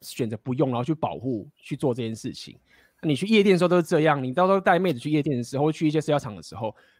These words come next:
就有些人就在开始就这样，他就，你就知道他，比如说有些人就会开始啊，然后开始这么一，装的一副很有肢体语言，那老外就这样冲过来想要抱，然后跟你一副很热情要抱你的样子，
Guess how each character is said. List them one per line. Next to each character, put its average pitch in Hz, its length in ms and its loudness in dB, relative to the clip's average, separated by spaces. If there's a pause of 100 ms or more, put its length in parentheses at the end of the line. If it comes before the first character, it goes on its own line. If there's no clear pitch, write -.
就 208 100 2
有 165 140 6
些 180 180 2
人 151 140 4
就 160 80 0
在 170 80 0
开 175 160 0
始 113 280 -10 (400)
就 190 140 4
这 185 120 4
样， 175 120 6
他 180 100 4
就， 202 60 8 (280)
你 139 80 -4
就 156 60 4
知 190 80 4
道 185 120 8
他， 170 80 -4
比 139 100 2
如 - 20 4
说 202 120 4
有 135 180 -4
些 117 120 -4
人 165 60 -2
就 151 80 -2
会 151 120 0
开 135 40 -2
始 113 80 -10
啊， - 420 -16
然 - 20 -14
后 165 100 -12
开 196 120 -8
始 160 40 -8
这 151 80 -14
么 180 80 -8
一， 160 100 -18 (100)
装 185 180 0
的 175 80 0
一 - 20 0
副 185 160 2
很 156 100 4
有 151 80 0
肢 143 140 -8
体 165 160 -2
语 123 60 -4
言， 120 100 -2
那 147 80 -2
老 131 140 -2
外 135 120 2
就 135 60 -6
这 143 100 -2
样 139 80 -4 (200)
冲 151 100 -8
过 151 80 2
来 - 20 4
想 127 140 -2
要 123 60 -2
抱， 123 280 -2 (320)
然 123 80 -4
后 135 60 2
跟 175 160 -2
你 151 160 -4
一 - 60 -8
副 190 160 -4
很 160 200 -6
热 185 160 2
情 156 160 -4
要 165 80 4
抱 156 200 4
你 113 60 -4
的 107 40 -4
样 120 240 -2
子， - 160 -16